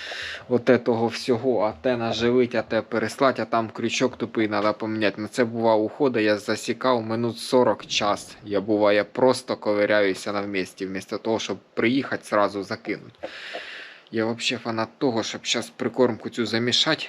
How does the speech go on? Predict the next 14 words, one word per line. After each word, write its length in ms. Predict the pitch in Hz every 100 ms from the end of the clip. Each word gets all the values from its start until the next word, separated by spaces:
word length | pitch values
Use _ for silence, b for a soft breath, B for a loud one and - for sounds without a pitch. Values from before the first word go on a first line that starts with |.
| -
сразу 580 | - - 123 117 110 107
щас 320 | - 120 104
зарядить 600 | 110 110 107 110 120 113
кормушки 720 | - 110 120 156 - - 107 -
і 80 | 117
на 140 | 113
річці 400 | 123 120 - 120
вже 260 | 113 110 107
пристягує 840 | - 120 - - 139 123 120 107 -
їх 280 | 131 110
забрасувати. 880 | 107 117 113 110 98 - 90 80 - -
І 60 |
це 240 | 113 - 117
мисля 520 | 117 113 - 107